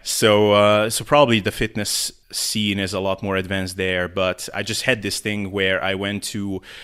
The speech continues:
this music festival and it was by a lake here. And so I saw a lot of people just, you know, walk around on the beach. And I was, I was shocked. Like, a lot of people were, it's not just that they were, like,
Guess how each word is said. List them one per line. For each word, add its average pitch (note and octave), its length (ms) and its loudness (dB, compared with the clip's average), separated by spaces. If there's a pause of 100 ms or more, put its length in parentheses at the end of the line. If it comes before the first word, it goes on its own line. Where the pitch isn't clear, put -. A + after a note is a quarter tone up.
(140)
this - 180 -4
music C3 320 0
festival B2+ 680 0
and G2 160 -2
it F#2+ 100 -6
was F#2+ 200 -6
by F#2+ 500 -2
a F2+ 100 -4
lake G#2 360 -4
here. A2+ 480 -2
And G2 520 -4 (600)
so C3 260 2 (100)
I A#2+ 140 4
saw A2 340 4
a - 20 0
lot G#2 140 2
of G2+ 100 -4
people G#2 380 -2
just, - 320 -8
you G#2 60 -6
know, F#2+ 100 -6
walk G2 340 -4
around G2+ 300 -4
on F#2 80 -6
the F#2 80 -6
beach. A2 420 -4 (100)
And G2+ 500 -4 (260)
I C3+ 140 2
was, G#2+ 420 -2 (300)
I E3 60 2
was A#2 120 0
shocked. - 500 -2
Like, F#2 240 -4
a G2+ 60 0
lot G2+ 160 2
of B2+ 80 0
people G#2+ 400 -2
were, F#2+ 540 -2 (580)
it's A#2 120 -4
not F3+ 140 2
just C#3+ 200 -2
that A2+ 120 2
they G2+ 120 2
were, F#2+ 180 0
like, - 400 -4